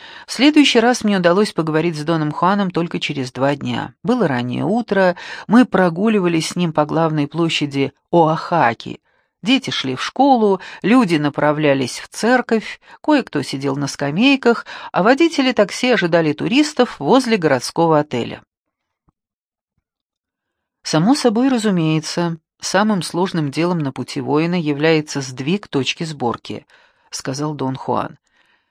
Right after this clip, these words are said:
«Когда она начала перемещаться, заканчивается, собственно, поиск воина.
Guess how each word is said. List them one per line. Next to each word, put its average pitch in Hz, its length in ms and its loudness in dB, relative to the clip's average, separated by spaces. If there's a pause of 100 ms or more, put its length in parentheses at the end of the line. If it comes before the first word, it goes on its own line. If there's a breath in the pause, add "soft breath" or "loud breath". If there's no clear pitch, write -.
(140)
«Когда 165 320 -2
она 156 160 0
начала 147 420 -2
перемещаться, 135 880 -4 (100)
заканчивается, 208 880 -2
собственно, 170 680 -6
поиск - 720 -2
воина. 120 560 -6